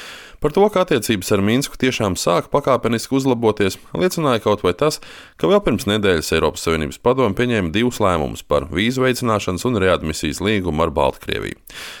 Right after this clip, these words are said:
Kā toreiz izteicās prezidējošās valsts Horvātijas iekšlietu ministrs Davors Božinovičs, šāda līguma apstiprināšana ir nopietnas solis, stiprinot abu pušu saites ekonomikā, kultūrā un zinātnē. Šiem līgumiem jāstājas spēkā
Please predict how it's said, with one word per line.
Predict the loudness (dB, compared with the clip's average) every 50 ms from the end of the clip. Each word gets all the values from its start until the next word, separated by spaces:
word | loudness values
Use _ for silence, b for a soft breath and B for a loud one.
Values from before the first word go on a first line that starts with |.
| B B
Kā | -4 -2 0
toreiz | 0 0 2 2 2 0 0
izteicās | 0 0 0 0 0 2 0 0 0 -2
prezidējošās | -2 -2 -2 0 0 0 2 2 2 0 0 -2 -2 0 0
valsts | 0 0 0 -2 0
Horvātijas | 0 2 4 4 2 2 2 -2 -4 -2 -2
iekšlietu | -2 0 0 -2 -2 -2 -2 -4
ministrs | -4 -4 -4 -6 -8 -6 -2
Davors | -2 0 2 2 0 -2 -4 -8
Božinovičs, | -6 -4 -4 -2 -2 -2 0 0 0 0 0 -2 -4 -6 -8 B B B B B B B
šāda | -2 0 0 2 2 2
līguma | 0 0 2 2 0 0
apstiprināšana | 0 -2 -4 -4 -2 0 0 0 0 0 0 0 0 2
ir | 2
nopietnas | 2 0 2 0 0 -2 -2 -4 -6 -6 -2
solis, | 0 0 0 0 -2 -4 -8 -8
stiprinot | -8 -8 -8 -6 -4 -4 -4 -2 -2 -2
abu | -2 -2 -4
pušu | -6 -4 -6 -6 -4 -6 -2 0
saites | 0 0 0 -2 -2 -4 -4
ekonomikā, | -2 0 0 0 2 0 0 -2 -2 -2 -2 -2
kultūrā | 0 -2 -2 -2 0 -2 -2 0 0 0
un | 0 -2 -2
zinātnē. | -4 -4 -2 -4 -6 -6 -8 -8 -10 -10 -12 _ B B B B B B B B -2
Šiem | 0 2 2
līgumiem | 2 2 2 2 2 2 0 0 0 0
jāstājas | 0 0 0 0 0 0 0 -2 -4
spēkā | -2 0 0 0 2 0 -2 -2